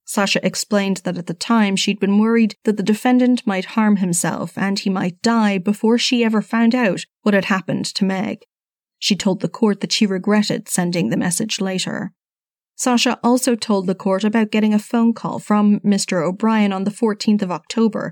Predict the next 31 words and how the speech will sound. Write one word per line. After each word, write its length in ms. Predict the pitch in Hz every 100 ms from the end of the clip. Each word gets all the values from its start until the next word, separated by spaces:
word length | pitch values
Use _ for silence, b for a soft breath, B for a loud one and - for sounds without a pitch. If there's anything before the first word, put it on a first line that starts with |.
| -
to 100 | -
tell 260 | 226 254 247
her 200 | 233 233
that 200 | 220 180
he 80 | 175
had 300 | - 220 214
the 60 |
keys 300 | 208 214 202 -
to 80 |
the 100 | -
house 300 | - 202 196
back 400 | - 110 - - - _
and 300 | - 208 202
she 260 | 196 - 208
could 160 | 190
come 180 | - 196
over 340 | 202 208 196 190
and 220 | 196 196
collect 440 | 220 214 214 - -
any 240 | 208 196
of 120 | 175
her 160 | - 170
things 420 | _ 226 214 202
she 200 | - 170
needed 380 | 185 240 226 -
from 400 | - 226 220 208 -
the 140 | 190
room 360 | 196 240 214 160
she 180 | - 180
used 440 | 185 208 196 -
there. 320 | 147 143 -